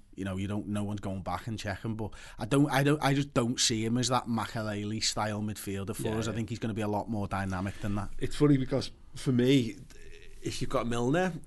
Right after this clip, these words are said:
Speaker 2: I think this is back to Gini, Keita, Milner as, as your midfield for these games, because you don't need someone.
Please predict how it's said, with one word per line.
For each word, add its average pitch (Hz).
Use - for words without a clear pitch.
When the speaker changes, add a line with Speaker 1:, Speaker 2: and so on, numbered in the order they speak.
Speaker 2:
I -
think 107
this 113
is 104
back 101
to 107
Gini, 104
Keita, 107
Milner 110
as, 135
as 113
your 117
midfield 110
for 135
these 143
games, 170
because 107
you 110
don't 104
need 104
someone. 117